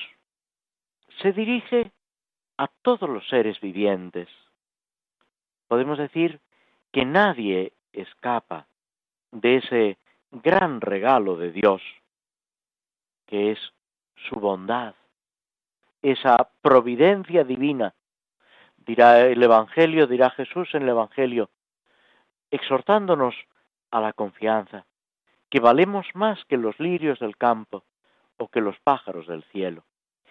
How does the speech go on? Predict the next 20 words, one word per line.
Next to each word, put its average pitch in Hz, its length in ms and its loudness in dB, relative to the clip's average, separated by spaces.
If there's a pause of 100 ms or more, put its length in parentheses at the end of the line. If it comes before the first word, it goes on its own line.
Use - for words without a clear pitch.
(200)
que 156 100 6
hasta 143 220 4
los 139 180 2
cabellos 139 540 0
de 104 100 -6
nuestra 101 380 -8
cabeza 101 520 -4 (480)
están 117 380 -16
contados, 87 640 -14 (960)
que 147 100 -2
no 165 140 4
debemos 190 480 2 (640)
preocuparnos, 123 840 -4 (580)
afanarnos, 98 800 -8 (1500)
tomar 107 380 -2
parte, 127 580 0 (180)
sí, 160 300 -6 (500)
en 117 120 -4
las 104 200 -2
actividades, 98 880 -4